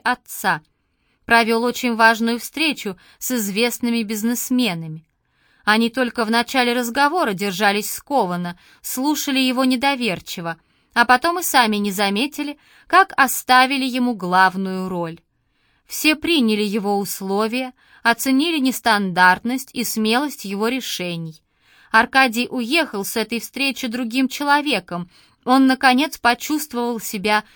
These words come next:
богатым не только потому, что отец оставит ему состояние.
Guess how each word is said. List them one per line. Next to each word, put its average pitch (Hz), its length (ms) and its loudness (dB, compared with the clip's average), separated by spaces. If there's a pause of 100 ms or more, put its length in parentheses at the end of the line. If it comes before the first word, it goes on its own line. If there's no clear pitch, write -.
(160)
богатым 226 720 2
не 214 100 -2
только 320 360 -6
потому, 208 420 -2
что 196 220 -6
отец 226 580 -4
оставит 185 580 -4
ему 196 260 -4
состояние. 190 920 -4